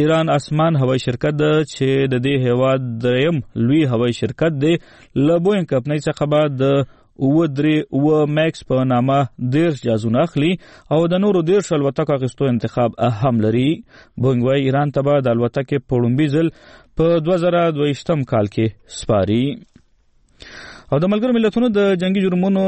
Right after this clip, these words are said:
څېړونکو د شام په ادلیب صوبه کې د مشکوکه کیمیاوي برید په اړه څېړنې پیل کړي. د برید کې لږ تر لږه اته پنځوس کسان وژل شوي. د شام لپاره د ملګرو ملتونو تحقیقاتي کمیشن د نهي په ورځ په یو بیان کې دا برید غندلې او وایي چې په اړه تحقیقات پیل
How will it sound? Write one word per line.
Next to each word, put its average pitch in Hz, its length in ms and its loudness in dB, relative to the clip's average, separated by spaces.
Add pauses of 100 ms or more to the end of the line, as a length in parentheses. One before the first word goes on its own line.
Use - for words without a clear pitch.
څېړونکو 170 720 0
د 165 280 2
شام 180 360 -2
په - 180 -2
ادلیب 165 320 0
صوبه 165 180 0
کې 185 240 -2
د - 20 2 (180)
مشکوکه 170 480 -4
کیمیاوي 147 320 0
برید 151 240 0 (220)
په 160 100 -4
اړه 151 140 2 (160)
څېړنې 147 380 0
پیل 104 220 0
کړي. 117 240 0 (440)
د 131 120 2
برید 151 160 -2
کې 156 200 -2
لږ 147 140 0
تر 151 140 0
لږه 156 220 0
اته 151 260 -4 (120)
پنځوس 127 360 -2 (100)
کسان 117 320 0
وژل 104 280 0
شوي. 113 420 0 (480)
د 117 160 0
شام 143 220 0
لپاره 139 200 0
د 143 120 -2
ملګرو 143 240 -2
ملتونو 139 380 -2
تحقیقاتي 135 340 -2
کمیشن 135 400 -2
د 139 140 0
نهي 160 200 0
په 143 80 -2
ورځ 143 200 2
په 143 100 -2
یو 139 120 2
بیان 151 180 0
کې 147 160 -2
دا 143 80 2
برید 139 240 -2
غندلې 160 380 0 (420)
او 139 140 2
وایي 202 180 2
چې 185 200 -2
په 165 80 0
اړه 170 220 0
تحقیقات 143 460 -2
پیل 117 140 0